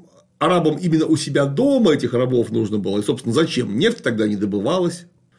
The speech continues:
Ну, много. Ну, ну, сколько там? Сто человек.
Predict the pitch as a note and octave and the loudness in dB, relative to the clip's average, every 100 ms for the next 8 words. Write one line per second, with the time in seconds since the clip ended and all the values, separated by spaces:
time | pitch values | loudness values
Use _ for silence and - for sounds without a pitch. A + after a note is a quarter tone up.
0 | _ _ _ - _ - F#3+ E3+ C#3+ C3 | _ _ _ -20 _ 0 4 4 4 0
1 | B2 - D#3 C#3+ E3 C#3+ A#2 C#3+ - F3+ | -4 -2 -2 0 0 0 -2 -6 -2 0
2 | G#3 F3 A2+ G#2 G2+ - | 2 2 2 0 -4 -10